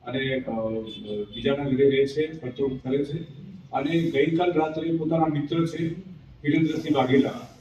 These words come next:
જેનો મકરવા ફ્લેટ છે, એના ઘરે પોતાના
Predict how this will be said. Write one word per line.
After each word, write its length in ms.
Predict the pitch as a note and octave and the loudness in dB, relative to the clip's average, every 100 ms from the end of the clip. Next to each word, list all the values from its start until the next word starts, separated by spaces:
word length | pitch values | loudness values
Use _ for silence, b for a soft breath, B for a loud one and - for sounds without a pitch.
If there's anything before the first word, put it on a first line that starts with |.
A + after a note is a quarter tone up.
| - | -6
જેનો 160 | C3 | 0
મકરવા 400 | B2+ B2 C3+ C3+ | 0 0 -2 -4
ફ્લેટ 300 | C3+ B2+ C#3+ | -2 0 0
છે, 160 | - C3 | -2 -6
એના 400 | B2 - - A#2+ | -6 -8 -14 -10
ઘરે 340 | A#2+ A2+ B2 B2 | -8 -2 0 0
પોતાના 760 | A#2 A#2 B2+ - - A#2+ A#2 | -2 -2 0 0 -6 -10 -10